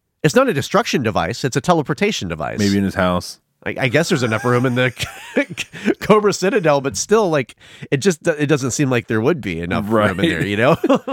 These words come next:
Speaker 1: Like, that
Speaker 2: Dude,
Speaker 1: doesn't seem like
Speaker 2: dude, Doctor Vandermeer
Speaker 1: Laszlo
Speaker 2: is, is,
Speaker 1: Vandermeer.
Speaker 2: is an interesting character, man. He,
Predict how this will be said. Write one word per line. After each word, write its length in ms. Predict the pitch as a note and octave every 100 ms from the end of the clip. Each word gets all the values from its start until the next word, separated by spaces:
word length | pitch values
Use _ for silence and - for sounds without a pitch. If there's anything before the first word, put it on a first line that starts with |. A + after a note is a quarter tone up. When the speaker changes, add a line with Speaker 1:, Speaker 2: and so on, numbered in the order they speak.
| -
Speaker 1:
Like, 160 | A3+ F3+
that 100 | B2
Speaker 2:
Dude, 140 | C#3
Speaker 1:
doesn't 40 | C3+
seem 80 | C#3
like 40 |
Speaker 2:
dude, 380 | C#3+ C3+ C3 B2
Doctor 400 | C3 D3+ - D3
Vandermeer 760 | A2+ G#2+ G#2+ F#2 E2+ D2+ E2 - _ _ - -
Speaker 1:
Laszlo 560 | B2+ D#3+ D#3+ E3+ D3+ D3
Speaker 2:
is, 60 |
is, 60 | C#3
Speaker 1:
Vandermeer. 440 | C3 G#2+ F2 E2+
Speaker 2:
is 180 | D3 A#2+
an 120 | B2+
interesting 500 | C3 D3 C#3+ C3 A#2
character, 300 | - G#2 F#2+
man. 100 |
He, 60 | G2